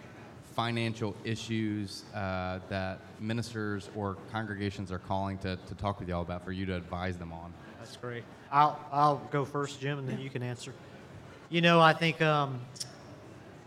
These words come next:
Speaker 2: one of the biggest challenges is they don't know that we exist, and ministers haven't started thinking about retirement early enough. So they need a long time horizon,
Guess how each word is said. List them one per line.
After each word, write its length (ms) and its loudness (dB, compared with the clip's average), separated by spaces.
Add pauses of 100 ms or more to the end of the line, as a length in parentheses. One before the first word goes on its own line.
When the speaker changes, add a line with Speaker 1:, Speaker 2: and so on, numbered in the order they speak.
(180)
Speaker 2:
one 140 2
of 60 2
the 60 4
biggest 380 4
challenges 720 0
is 280 -2
they 180 2
don't 200 2
know 280 2
that 200 -2
we 140 0
exist, 540 2 (100)
and 200 -6
ministers 520 -4 (640)
haven't 360 2
started 460 -2
thinking 300 -4
about 240 -4
retirement 560 0
early 260 0
enough. 260 -8 (440)
So 200 2
they 140 4
need 220 2
a 60 0
long 460 0
time 360 0
horizon, 580 -2